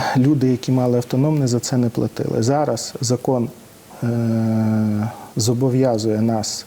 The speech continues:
доставати з загальнобудинкового лічильника цю гігакалорію і розподіляти на всіх, в тому числі автономщиків. Тому, в принципі, автономне опалення зараз,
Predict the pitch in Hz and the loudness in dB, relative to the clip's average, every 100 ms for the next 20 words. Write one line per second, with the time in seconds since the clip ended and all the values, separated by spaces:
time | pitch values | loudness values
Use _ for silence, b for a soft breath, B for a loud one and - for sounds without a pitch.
0 | - 110 117 - 131 131 123 - 127 110 | -8 -2 -2 -2 -2 0 0 -2 -2 0
1 | 117 120 117 117 127 120 110 110 117 - | 0 0 0 0 2 2 0 0 0 0
2 | 117 113 110 110 - 113 107 110 - 117 | 2 2 2 0 0 0 0 -4 -2 0
3 | 117 120 170 190 214 - - 123 135 139 | 0 -2 0 0 2 0 -2 0 2 2
4 | 143 B B B B B - 120 - 135 | 0 B B B B B -4 -2 -2 -2
5 | 120 123 143 139 123 123 - 113 - - | 0 2 0 0 0 0 -2 -4 -4 -2
6 | 156 139 - - 127 120 - 120 110 113 | 0 0 -4 -4 0 0 0 -2 -2 -4
7 | - - 113 - 123 131 - 143 151 139 | -8 -8 -10 -2 0 0 0 0 0 0
8 | - - - 135 123 127 123 120 117 120 | -4 -4 -6 -4 -2 0 2 0 0 -2
9 | 117 117 117 113 117 110 120 | -2 -2 0 0 0 -2 -6